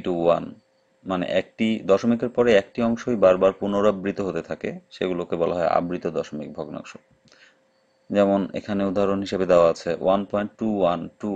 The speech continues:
ওয়ান টু ওয়ান, এভাবে চলতে থাকবে। আবৃত বা পৌনঃপুনিক নয় এরকম দশমিক ভগ্নাংশ অমূলদ, যেমন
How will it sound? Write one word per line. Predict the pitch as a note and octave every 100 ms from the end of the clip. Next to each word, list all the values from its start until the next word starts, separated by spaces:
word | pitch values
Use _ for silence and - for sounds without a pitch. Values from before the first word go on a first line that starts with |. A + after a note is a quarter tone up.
| C#2+
ওয়ান | E2 D#2+ - -
টু | F#2+ F2+
ওয়ান, | D#2+ D#2+ - _ G2
এভাবে | G#2 A#2 E3+ _ _ _ _ _
চলতে | G2 F2 -
থাকবে। | - - - _ _ _ _ _ _ _ _ _ _ _ _ _ _ - F#3+ _ _ _ _ _ _ _ - G2+
আবৃত | G#2 A#2 B2+ - C3+ C#3+ - _ - F2+
বা | F2 E2 -
পৌনঃপুনিক | G2+ A2+ A#2+ B2 B2 B2 F#2+ F2
নয় | D#2+ A#1 - _ _ _ _ _ -
এরকম | G#2 A2+ - A#2 A#2 A#2 - -
দশমিক | A#2+ - A2 A2+ G#2
ভগ্নাংশ | G#2+ A2+ A2 - G#2+ -
অমূলদ, | F2 E2 A1+ - _ _ _ _ _ _ _ _ _ _ _ _ _ - -
যেমন | G2 G2+ E2